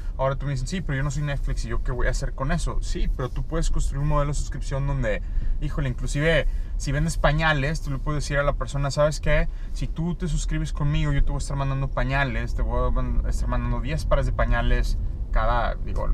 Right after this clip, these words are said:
está mal el número, ¿verdad? Pero diez pares de pañales cada, whatever, cada di-, semana, cada dos semanas, no sé. Entonces te van a llegar a tu casa y tú automáticamente, yo tengo tu tarjeta donde te voy a estar cobrando y ya. Y es un modelo de suscripción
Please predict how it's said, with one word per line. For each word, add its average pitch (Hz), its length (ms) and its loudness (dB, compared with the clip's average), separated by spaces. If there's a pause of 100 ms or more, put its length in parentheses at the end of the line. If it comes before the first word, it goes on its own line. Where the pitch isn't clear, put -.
está - 200 -6
mal 110 180 -2
el 104 80 4
número, 107 220 2
¿verdad? 107 200 0
Pero 107 220 -2 (500)
diez 127 180 0
pares 135 220 2
de 117 60 0
pañales 120 520 0
cada, 113 800 0 (340)
whatever, 110 400 0
cada 117 260 2
di-, 110 140 2
semana, 127 520 4
cada 127 180 4
dos 127 120 6
semanas, 131 560 4
no 117 120 2
sé. 143 320 6 (160)
Entonces - 300 2
te 147 80 2
van 160 120 4
a 180 40 4
llegar 170 160 2
a - 40 -6
tu - 100 2
casa 143 360 2
y 135 80 -2
tú 139 140 -2
automáticamente, 135 760 0
yo 123 120 2
tengo 131 200 0
tu 117 80 -2
tarjeta 147 340 0
donde 139 180 0
te 120 100 -4
voy 113 80 -2
a - 20 0
estar - 180 0
cobrando 147 380 2
y - 40 2
ya. - 120 0
Y - 80 -2
es - 140 -4
un 156 80 0
modelo 160 180 2
de 165 60 4
suscripción - 600 4